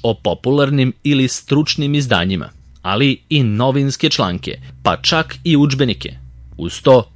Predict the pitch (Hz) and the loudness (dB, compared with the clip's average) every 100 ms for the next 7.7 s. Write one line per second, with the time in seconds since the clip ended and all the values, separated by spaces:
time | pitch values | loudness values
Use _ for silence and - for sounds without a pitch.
0 | - 131 - 92 95 - 73 - 147 139 | -4 -2 0 -2 -2 -6 -8 -2 0 2
1 | 156 139 - - _ _ 127 120 127 156 | 2 0 -2 -10 _ _ -4 -2 0 -2
2 | - 185 135 87 82 101 92 135 110 87 | 0 0 2 0 0 -2 0 0 0 -2
3 | 71 - 135 - 131 120 120 113 - 143 | -6 -4 -4 0 0 0 -2 -4 -2 -2
4 | - - - 69 - 147 156 151 104 - | -2 -4 -6 -10 -4 -2 0 0 -2 -6
5 | - - - 156 165 170 165 160 139 - | -20 -20 -6 -2 0 0 0 0 -2 -2
6 | 160 - 135 101 107 - 147 127 135 82 | -4 0 2 2 0 -2 0 2 2 2
7 | - - - - 151 170 | -6 -16 -18 -4 -2 0